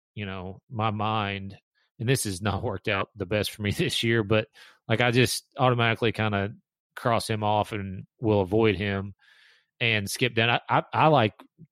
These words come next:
myself, I like going down to Rory, um, at ten six because, uh, you can fit in some of those guys way down the list that we'll talk about here in a minute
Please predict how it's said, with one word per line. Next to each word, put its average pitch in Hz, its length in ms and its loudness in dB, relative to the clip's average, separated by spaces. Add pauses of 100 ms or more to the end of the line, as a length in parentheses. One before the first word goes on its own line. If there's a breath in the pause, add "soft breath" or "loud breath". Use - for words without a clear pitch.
myself, 135 440 0
I 117 80 2
like 101 320 -2
going 107 300 -4
down 101 220 -4
to - 100 -16
Rory, 101 680 -4 (100)
um, 95 440 -4
at 104 140 -8
ten 107 220 -4
six 117 420 0
because, 107 880 2 (640 soft breath)
uh, 107 140 -4
you 110 180 -2
can 110 180 -2
fit 120 220 0
in 110 120 0
some 113 120 -6
of 110 60 0
those 95 100 -2
guys 104 280 2
way 110 200 2
down 110 220 -2
the 104 80 -6
list 104 240 -2
that 113 80 -8
we'll 95 80 -6
talk 104 180 0
about 104 140 0
here 107 80 0
in 104 60 -4
a 107 40 -6
minute 113 240 -4